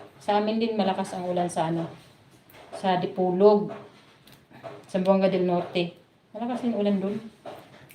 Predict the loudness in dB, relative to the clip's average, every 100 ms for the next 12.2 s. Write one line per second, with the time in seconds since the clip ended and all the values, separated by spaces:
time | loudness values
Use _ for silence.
0 | -20 -8 -4 -2 0 2 2 0 0 0
1 | -2 -6 -16 -18 -18 -20 -20 -20 -20 _
2 | _ -6 0 4 6 6 4 0 -2 -2
3 | -4 -6 -12 -18 -16 -6 -2 0 0 -2
4 | -6 -20 -20 -20 -18 -18 -20 _ _ -20
5 | -20 -20 -20 _ -18 -18 -18 -20 -20 -20
6 | -20 _ _ _ _ -20 -18 -18 -20 _
7 | _ -20 -10 -4 0 0 0 0 0 0
8 | -2 -6 -12 -20 -20 -20 -20 -20 -20 -20
9 | -18 -18 -20 _ _ -20 _ _ -20 -20
10 | -20 -20 -20 -20 -20 -20 -20 -14 -12 -2
11 | -2 0 -2 -6 -8 -14 -14 -12 -10 -8
12 | -8 -8